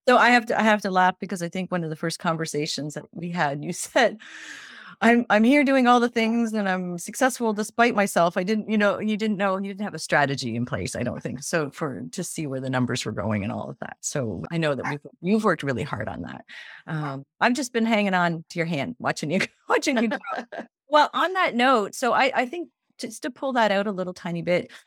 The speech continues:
Speaker 1: we all did a lot of hard things during covid, right? During the shutdowns. It's so funny 'cause I forgot about the term flatten the curve 'cause that seemed like so long. Anyway, that was like, everybody had a different term. And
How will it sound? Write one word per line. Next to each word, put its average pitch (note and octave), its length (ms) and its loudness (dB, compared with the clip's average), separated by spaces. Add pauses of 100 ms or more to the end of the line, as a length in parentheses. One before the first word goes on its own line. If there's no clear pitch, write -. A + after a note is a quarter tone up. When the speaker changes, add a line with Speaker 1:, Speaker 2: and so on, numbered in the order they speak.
(220)
Speaker 1:
we A3 140 0
all A#3 140 8
did B3 160 4
a A3+ 40 2
lot F#3+ 180 4
of F3 80 -4
hard E3+ 240 -2
things E3 320 -6
during D3+ 220 0
covid, - 440 -12
right? E3 200 2
During E3+ 220 -4
the E3+ 60 -2
shutdowns. C#3 800 -4
It's A3 140 -4
so C4+ 140 2
funny B3+ 280 4
'cause B3 100 -2
I G#3+ 80 2
forgot F#3+ 380 2
about G#3+ 220 2
the F3 80 -6
term G3 320 -2
flatten E3 400 0
the D#3+ 80 -6
curve F#3+ 340 -4
'cause A3 140 -4
that A3 180 2
seemed B3 240 0
like F#3 220 0
so F#3+ 420 0
long. E3+ 460 0
Anyway, E3+ 440 -2
that D#3 160 -2
was E3+ 200 -8
like, D3+ 220 -4
everybody E3+ 320 -2
had F3+ 140 0
a D#3 40 -6
different D#3 280 -8
term. D#3+ 360 0
And B2 180 -2